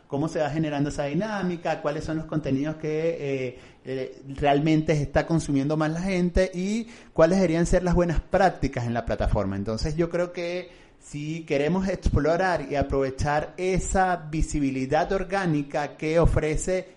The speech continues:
en una primera instancia una red social, en este caso TikTok, es muy importante estar desde, desde estos primeros comienzos, ¿no?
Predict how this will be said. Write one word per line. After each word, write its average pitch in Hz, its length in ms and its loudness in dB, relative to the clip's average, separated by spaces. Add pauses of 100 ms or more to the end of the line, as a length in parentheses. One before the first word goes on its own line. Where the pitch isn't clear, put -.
en 143 140 2
una 160 160 2
primera 156 260 0
instancia 160 560 0
una 156 420 -4
red 151 220 -6
social, 165 500 -4
en 127 120 -6
este 127 200 0
caso 165 360 -2
TikTok, 208 500 -2 (220)
es 131 120 -4
muy 160 200 4
importante 143 560 0
estar 151 360 -4
desde, 143 560 -8
desde 123 200 -8
estos 156 200 -10
primeros 131 320 -8
comienzos, 131 480 -2
¿no? 147 180 -4